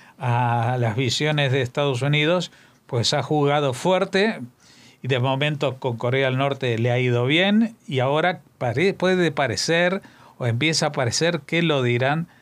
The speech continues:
también puede ser que suponga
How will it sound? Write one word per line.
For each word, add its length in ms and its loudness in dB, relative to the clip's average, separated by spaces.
también 480 0
puede 320 0
ser 320 0
que 120 -4
suponga 800 0